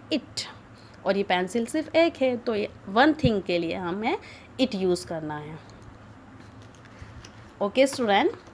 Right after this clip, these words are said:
now activity।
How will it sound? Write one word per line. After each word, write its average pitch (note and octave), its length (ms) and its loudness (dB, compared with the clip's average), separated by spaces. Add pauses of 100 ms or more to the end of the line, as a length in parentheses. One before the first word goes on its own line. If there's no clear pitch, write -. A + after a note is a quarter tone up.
(160)
now F3 480 4 (3000)
activity। D#3 640 -2